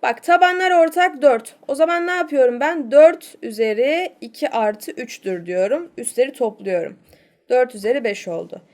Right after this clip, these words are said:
E, eksi altı. Eksi altı üzeri beş artı altı, yani eksi altı üzeri on birdir diyorum. Geliyorum tabanlar ortak yedi. Yedi üzeri üç artı eksi dört.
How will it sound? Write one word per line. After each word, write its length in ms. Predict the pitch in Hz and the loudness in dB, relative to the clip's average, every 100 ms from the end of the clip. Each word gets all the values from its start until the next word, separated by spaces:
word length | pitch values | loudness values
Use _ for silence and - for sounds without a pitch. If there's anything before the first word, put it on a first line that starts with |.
| _ _ | _ _
E, 100 | - | 2
eksi 320 | 311 330 - | 2 2 4
altı. 540 | 370 370 370 349 370 403 - | 6 4 2 -6 -6 -8 -8
Eksi 300 | 269 - 311 | -8 -4 0
altı 320 | 311 311 370 | 0 -2 -6
üzeri 580 | 339 269 269 277 370 403 _ _ _ _ _ _ _ _ _ _ _ _ _ _ _ | -6 0 0 2 -4 -6 _ _ _ _ _ _ _ _ _ _ _ _ _ _ _
beş 280 | 226 294 294 | 2 2 2
artı 340 | 262 202 196 - | -2 -2 -6 -6
altı, 760 | 202 196 196 - 269 320 349 _ - | -4 -4 -6 -2 2 2 0 _ -10
yani 280 | 220 208 202 | -6 -6 -6
eksi 320 | 214 - 240 | -8 -6 -6
altı 300 | 233 233 254 | -6 -6 -12
üzeri 280 | 214 220 269 | -6 -2 0
on 240 | 247 214 | 0 -2
birdir 420 | 185 175 170 165 | -8 -10 -14 -12
diyorum. 560 | 165 165 - 262 349 - _ _ _ _ | -10 -10 -4 -4 -4 -12 _ _ _ _
Geliyorum 480 | 302 320 359 339 349 | -4 -2 0 -2 -2
tabanlar 480 | 330 302 320 330 330 | -2 0 0 -2 0
ortak 440 | 302 311 359 349 | -2 0 -4 -2
yedi. 400 | 285 269 196 196 _ | -4 -4 -4 -6 _
Yedi 260 | 226 269 294 | -8 -6 -4
üzeri 500 | 330 277 277 311 - | -4 -2 -2 -2 -8
üç 320 | 277 349 - - | -8 -8 -8 -10
artı 720 | - 208 202 - 262 320 381 - _ _ _ _ _ | -6 -4 -6 -6 -2 -2 -2 -10 _ _ _ _ _
eksi 420 | 220 226 - 233 208 | -6 -6 -8 -8 -4
dört. 460 | 226 311 311 - | -2 -2 -4 -20